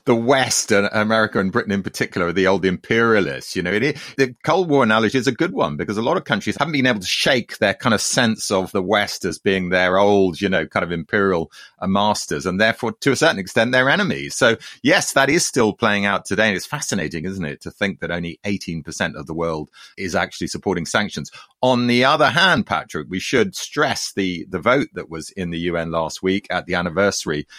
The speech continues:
of the start of the war, which there was an almost unanimous, over a hundred and forty countries voting for,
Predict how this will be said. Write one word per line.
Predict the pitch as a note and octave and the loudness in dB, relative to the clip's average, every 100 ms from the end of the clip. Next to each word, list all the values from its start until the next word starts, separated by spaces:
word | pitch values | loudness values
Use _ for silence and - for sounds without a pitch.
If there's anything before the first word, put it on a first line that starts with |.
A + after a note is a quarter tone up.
| - - | -14 -4
of | F2+ | -4
the | D2 | -2
start | - G#2 F#2 | -2 2 2
of | D#2 | 0
the | D#2+ | -4
war, | E2 E2 F2 | -4 -2 -4
which | F#2+ A2+ A2 - - - _ - | -2 -2 -2 -4 -8 -10 _ -4
there | A#2+ A#2+ | 0 4
was | A#2+ | 4
an | A#2+ A#2+ | 4 2
almost | C#3+ B2+ A2+ - | 4 4 4 4
unanimous, | G#2+ B2 C3+ G2 E2 | 2 4 4 2 2
over | G2+ G2 | 2 2
a | F#2+ | 0
hundred | - B2+ G#2 | 0 0 0
and | F#2 | -2
forty | - A2 F#2 F2 | -2 -2 -2 -4
countries | - A#2 G#2 - C#2+ C#2+ | -2 -4 -4 -6 -6 -6
voting | - G2 F2 D#2+ | 0 0 0 -6
for, | D2+ F#2 E2+ | -4 -2 -2